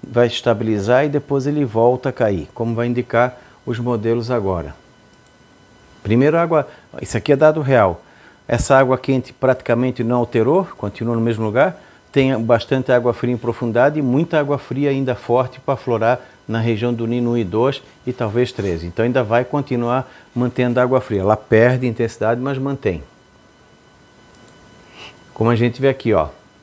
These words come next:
em abril foi igual, em maio continua água fria aqui, água fria menos intensa aqui, água quente aqui, exatamente o que tá acontecendo. Perde força em junho,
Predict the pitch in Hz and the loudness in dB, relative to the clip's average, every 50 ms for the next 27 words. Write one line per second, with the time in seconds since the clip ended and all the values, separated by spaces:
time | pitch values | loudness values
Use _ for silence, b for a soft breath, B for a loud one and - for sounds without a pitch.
0 | _ - - 113 113 113 110 95 90 120 123 127 113 101 - - 107 110 - - | _ -12 -6 -4 -2 0 0 0 0 4 4 4 4 2 0 -4 -6 -6 -6 -6
1 | - - 113 117 120 117 127 123 131 160 196 190 b b b b b b b b | -2 0 0 0 2 2 2 4 4 4 2 -2 b b b b b b b b
2 | 113 113 117 120 127 127 123 117 107 - - 113 110 - - 113 117 117 117 110 | -2 0 2 2 2 4 2 2 0 -2 -4 -4 -4 -4 -4 -2 0 0 0 0
3 | 101 113 104 - - 110 113 110 104 - - 120 117 113 107 104 101 104 - - | 0 -2 -2 -4 -2 0 0 0 -2 -2 -2 0 2 2 2 2 0 -2 -4 -4
4 | - 110 117 110 98 107 110 110 113 98 107 107 101 - 113 107 107 - - 120 | -4 -2 -2 0 0 -2 -4 -4 -4 -4 -4 -6 -4 -4 -4 -4 -4 -4 -6 -6
5 | 113 - 165 165 156 127 104 110 110 - - 113 113 113 123 117 - - 175 202 | -4 -4 -2 0 0 0 0 0 -2 -2 -2 -4 -4 -4 -4 -6 -6 -4 -4 -2
6 | 185 147 110 98 104 113 117 - 117 107 117 120 117 - 113 101 - 107 101 - | -2 -2 -2 0 0 0 0 2 0 0 -2 -2 -4 -6 -6 -4 -4 -4 -4 -4
7 | 117 113 - 131 117 - - 156 170 175 175 - B B B B B B B B | -6 -6 -6 -6 -6 -4 -4 -4 -4 -4 -6 -10 B B B B B B B B
8 | B - 135 135 135 131 120 120 110 - - 127 131 127 - - 127 123 120 107 | B 4 4 4 4 4 0 -4 -6 -2 0 2 2 2 0 -2 -4 -2 -2 0
9 | 117 127 143 165 180 190 170 | 0 0 0 0 -2 -4 -6